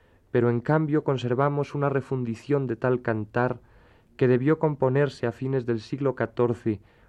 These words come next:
o primeros años del quince, y cuyo autor debió ser un juglar de tierras de Palencia.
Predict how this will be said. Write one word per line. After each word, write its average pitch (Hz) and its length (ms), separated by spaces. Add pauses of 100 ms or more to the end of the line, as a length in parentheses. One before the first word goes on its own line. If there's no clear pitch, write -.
(100)
o 127 140
primeros 135 460
años 143 320
del 117 180
quince, 113 600 (840)
y 135 120
cuyo 135 260
autor 147 420
debió 139 280
ser 139 180
un 139 80
juglar 123 540
de 113 100
tierras 113 480
de 110 80
Palencia. 104 760